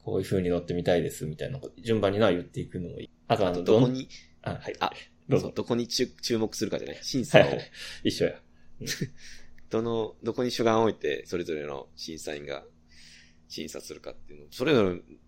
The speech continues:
Speaker 2: やっぱその、キャラ通りの個性っていうか、
Speaker 1: うん。
Speaker 2: ね、アルシテやったら陰とか、自分に思いつかないリークとか。
Speaker 1: うん。
Speaker 2: <clears throat> やし、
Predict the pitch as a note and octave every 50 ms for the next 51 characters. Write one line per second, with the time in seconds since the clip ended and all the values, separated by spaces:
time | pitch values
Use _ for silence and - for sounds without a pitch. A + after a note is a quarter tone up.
0 | _ - G#2 - - F#2+ F2+ G2 F#2 F2 E2+ - - _ _ - C3 A#2+ A2+ A#2
1 | A2+ G#2+ B2 A#2+ G#2 F2 E2 - - G#2 - - D#2+ C#2 C2 - - _ - C2+
2 | - - B1+ B1 G#1+ - - _ _ _ - G#2 F2+ F2+ F2+ E2+ E2+ E2 E2 -
3 | - - - _ _ - A2+ G2+ F#2+ G2 F#2+ - - D#2 D2+ - - D2 C#2+ C#2+
4 | D#2+ E2 D2+ - E2+ - - C2 - - _ _ - - - - - _ - D#2+
5 | D2+ D#2 D#2 D#2 D#2 D2 - - D#2+ _ _ _ _ D#2 D2 D#2 D#2 D#2+ D2+ -
6 | - - D#2 C#2+ - - - _ _ _ _ _ _ _ _ _ _ - - D#2+
7 | D#2 - - - - - - - - - - _ _ _ - _ - A#2 F2+ E2+
8 | F2 - - - _ - - - - - - _ _ - - - G2+ - - -
9 | - - - - G#2+ G2 - -